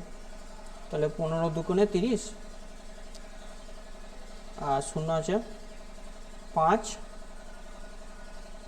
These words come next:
চারে কুড়ি। তাহলে অ্যান্সার কত এলো আমাদের? চব্বিশ। তাহলে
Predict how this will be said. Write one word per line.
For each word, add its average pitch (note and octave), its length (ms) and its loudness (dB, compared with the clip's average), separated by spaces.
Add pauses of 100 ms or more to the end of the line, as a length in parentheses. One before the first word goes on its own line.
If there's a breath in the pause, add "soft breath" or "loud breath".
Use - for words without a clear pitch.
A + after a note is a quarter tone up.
(200)
চারে D#3+ 240 8
কুড়ি। C#3+ 280 2 (840)
তাহলে D#3 160 10
অ্যান্সার E3+ 300 8
কত G#3 200 12
এলো C#4 180 8
আমাদের? B3+ 280 8 (760)
চব্বিশ। G3 420 10 (1500)
তাহলে D#3+ 180 6